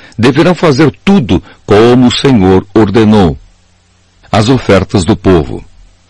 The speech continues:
Moisés chamou Bezalel, Aholiabe e todos os outros homens a quem o Senhor tinha dado habilidade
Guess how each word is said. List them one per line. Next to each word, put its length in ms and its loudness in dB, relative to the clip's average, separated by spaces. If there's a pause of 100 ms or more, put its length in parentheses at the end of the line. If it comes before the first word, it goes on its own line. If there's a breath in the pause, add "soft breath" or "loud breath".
(160)
Moisés 540 2
chamou 480 0
Bezalel, 800 0 (160 soft breath)
Aholiabe 800 0 (160 loud breath)
e 80 2
todos 420 0
os 180 0
outros 420 0
homens 420 2
a 80 0
quem 240 -2
o 60 -2
Senhor 380 0
tinha 280 -2
dado 340 -2
habilidade 720 0